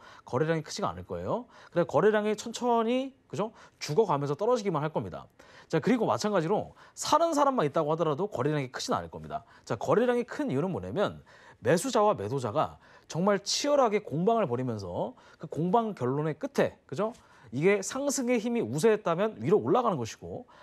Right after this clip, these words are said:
하락의 힘이 우세했다면 아래로 떨어지게 되는 것입니다. 자, 그걸 한번 잘 생각해 보세요. 자, 그러면 이상적인 시장은 뭐냐면, 자, 전고점에 매물이 있든 아니면 전저점 매물이 있든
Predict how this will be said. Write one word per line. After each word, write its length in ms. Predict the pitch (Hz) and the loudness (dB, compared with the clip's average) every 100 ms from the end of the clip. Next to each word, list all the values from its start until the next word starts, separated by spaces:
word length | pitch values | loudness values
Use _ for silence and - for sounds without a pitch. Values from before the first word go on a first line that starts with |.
| - | -20
하락의 500 | - 254 262 247 240 | -2 2 4 4 0
힘이 240 | 202 208 180 | 0 -2 -4
우세했다면 760 | 101 135 139 131 123 190 82 - - | -2 0 0 -2 -2 -2 -4 -12 -14
아래로 380 | 92 120 147 170 | -4 -2 0 -2
떨어지게 320 | 247 269 202 | 0 0 0
되는 140 | 113 82 | -6 -8
것입니다. 420 | 76 80 71 - _ _ - - | -16 -16 -14 -14 _ _ -20 -12
자, 340 | - 104 104 - _ - - | -4 -2 -2 -8 _ -20 -4
그걸 280 | 180 254 | 2 4
한번 180 | 262 233 | 4 0
잘 140 | - 117 | -2 -4
생각해 260 | 147 123 | -4 -6
보세요. 400 | 90 87 90 226 - - - | -10 -10 -10 -10 -14 -14 -6
자, 100 | 170 | 0
그러면 500 | 196 214 196 82 - _ - - | 2 4 2 -2 -14 _ -20 -12
이상적인 560 | 139 175 269 269 247 247 | -2 0 2 2 2 0
시장은 300 | - 254 220 | 2 0 0
뭐냐면, 500 | 95 95 143 85 76 - _ _ - | -4 -6 -6 -6 -12 -20 _ _ -6
자, 100 | 123 | -4
전고점에 640 | - 165 214 285 - 247 | -2 0 0 0 0 2
매물이 320 | 196 123 170 107 | 2 0 0 -4
있든 360 | 113 147 170 - | -2 -2 -2 -6
아니면 280 | 120 135 | -4 -4
전저점 440 | - 127 165 196 190 | -4 -2 0 0 0
매물이 300 | 110 113 110 | -2 -4 -6
있든 360 | 87 156 90 | -4 -4 -4